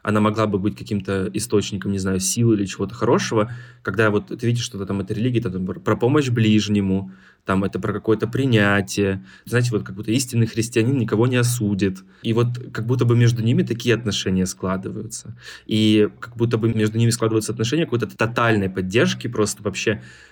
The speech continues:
И они вот друг друга поддерживают, и сами себя как будто бы вообще не ругают. Мне кажется, и Фродо сам себя, например, не корит за ошибки, и Сэм себя как будто бы вроде...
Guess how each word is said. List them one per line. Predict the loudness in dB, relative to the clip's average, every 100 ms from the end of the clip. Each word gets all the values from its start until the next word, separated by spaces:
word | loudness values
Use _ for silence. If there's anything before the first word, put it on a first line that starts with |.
| _
И | 0
они | 2 4
вот | 2 0 -6 _
друг | -12 -10 -6 -2 0
друга | 0 0 2
поддерживают, | 2 2 2 4 2 2
и |
сами | 2 2 2
себя | 0 0 0
как | 0
будто | -4 -4
бы | 0 0
вообще | 0 0 0 0 -2
не | 0
ругают. | 2 2 2 2
Мне | 0
кажется, | 0 0 0 -2
и | -4 -4 -4 -4
Фродо | 0 2 2
сам | 0 0
себя, | -2 -2
например, | -4 0 -2 -2
не | -2
корит | -2 -2
за | -2
ошибки, | -2 -4 -6 -8
и | -2 0
Сэм | 2 2 0
себя | 0 -2
как | -2
будто | -6 -6
бы | -6
вроде... | -2 -2 -4